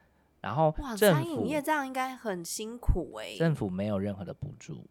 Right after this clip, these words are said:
Speaker 1: 然后工厂也是，工厂，工厂你看，工厂他们也被甩锅啊，就是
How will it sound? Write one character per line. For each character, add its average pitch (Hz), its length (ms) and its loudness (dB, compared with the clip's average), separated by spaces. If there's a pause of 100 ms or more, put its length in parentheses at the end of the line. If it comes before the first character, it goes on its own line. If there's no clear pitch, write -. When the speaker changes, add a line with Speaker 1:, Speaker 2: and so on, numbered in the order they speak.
(180)
Speaker 1:
然 104 120 -6
后 135 100 -2
工 123 260 2
厂 92 240 -6
也 - 140 -12
是， - 280 -12
工 139 180 0
厂， 120 240 0 (320)
工 147 160 4
厂 151 200 2
你 92 80 -4
看， 110 260 0 (160)
工 147 160 4
厂 120 300 0
他 - 140 -2
们 107 260 2 (320)
也 104 100 0
被 143 160 6
甩 101 260 4
锅 107 280 6
啊， 98 220 4
就 123 100 2
是 151 300 6